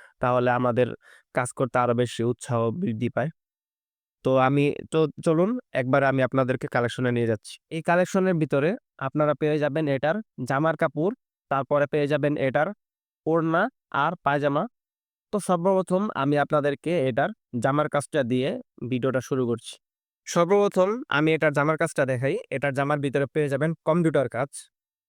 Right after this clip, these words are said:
তো এই কম্পিউটার কাজটা আমি আপনাদেরকে পুরোপুরি দেখাই। এই যে দেখতে পাচ্ছেন এখানে এই জায়গায় এই সুতাগুলা কুন-, কিন্তু খুব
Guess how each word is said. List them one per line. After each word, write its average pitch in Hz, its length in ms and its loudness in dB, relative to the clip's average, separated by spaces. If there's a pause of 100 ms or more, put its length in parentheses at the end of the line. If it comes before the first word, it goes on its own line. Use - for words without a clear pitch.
(140)
তো 160 100 0
এই 170 80 2
কম্পিউটার 180 420 4
কাজটা 170 320 -2
আমি 160 140 2
আপনাদেরকে 151 500 2
পুরোপুরি 156 380 0
দেখাই। 131 300 -2 (360)
এই 147 160 0
যে 151 100 2
দেখতে 156 240 -2
পাচ্ছেন 139 400 -2
এখানে 139 280 -2 (560)
এই 147 140 0
জায়গায় 143 260 0 (160)
এই 147 120 0
সুতাগুলা 185 420 2
কুন-, 185 320 0
কিন্তু 180 260 0
খুব 165 160 0